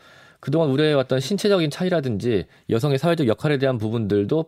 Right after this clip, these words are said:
충분히 접목이 가능하다 이런 주장을 하고 있고요. 예를 들면은 여성의 경우에는 이제 전투병과보다는 뭐 병참이라든지 정훈이라든지 이런 쪽으로 여성들이 더 많이 참여할 수 있도록 해주면 되지 않겠느냐.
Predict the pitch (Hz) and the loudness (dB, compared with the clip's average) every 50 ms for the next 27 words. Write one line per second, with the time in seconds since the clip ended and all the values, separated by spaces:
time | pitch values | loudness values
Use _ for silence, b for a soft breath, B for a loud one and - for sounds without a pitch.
0 | - - - - 175 170 156 - 107 107 117 120 120 - - 98 98 107 107 117 | -8 -10 -8 -4 -2 -2 -2 -2 -2 -2 0 0 -2 -2 -2 -4 -2 -2 -2 -2
1 | 131 107 107 98 98 101 98 - - - 98 95 104 135 147 139 110 - - - | -2 0 0 0 0 -2 -2 -4 -6 -4 -4 -4 -4 -4 -4 -4 -4 -4 -4 -4
2 | 120 135 110 80 76 b b b b b b b b b - - 131 147 151 147 | -2 -2 -2 -4 -8 b b b b b b b b b -4 -2 0 2 2 2
3 | 147 143 143 147 151 175 180 180 B B B B B B _ - 113 135 175 175 | 2 0 0 0 0 0 -2 -4 B B B B B B _ -2 0 2 2 2
4 | 175 175 170 160 147 156 135 131 131 127 120 123 123 113 110 101 110 104 - 117 | 2 2 2 2 0 0 0 2 2 2 2 0 0 0 0 0 0 0 0 0
5 | 117 127 - 165 143 135 127 117 - 117 113 95 95 92 95 95 107 120 113 95 | -2 0 0 0 0 0 0 0 0 0 2 2 0 0 0 0 0 0 0 -2
6 | 90 87 87 92 - - 104 104 107 - - 143 135 120 104 101 87 90 87 90 | -2 -2 -2 -4 -2 -2 -2 -2 -2 -2 -2 -2 0 0 0 0 0 -2 -4 -4
7 | 90 104 110 92 - - 101 107 120 120 117 107 101 104 104 107 123 147 147 143 | -2 -2 -2 -2 -2 -2 -4 -2 -2 -2 -2 -2 -4 -2 -2 -2 0 0 -2 0
8 | - 156 147 135 123 139 147 170 175 175 b b b b b b b - 107 120 | 0 0 0 0 0 0 0 -2 -2 -4 b b b b b b b -4 -2 -2
9 | 151 156 147 143 139 131 135 123 - 117 110 101 101 110 - - 151 151 143 139 | 0 0 0 0 0 0 0 -2 -2 -2 0 0 0 -2 -2 -2 -2 -2 -2 -2
10 | - 131 - 110 123 135 131 135 113 104 95 110 101 92 - - 139 131 120 101 | -4 -4 -4 -4 -2 -2 -4 -4 -4 -4 -2 -2 -2 -2 -4 -4 -4 -4 -2 -2
11 | 92 92 101 101 87 80 | -2 -2 -2 -2 -4 -6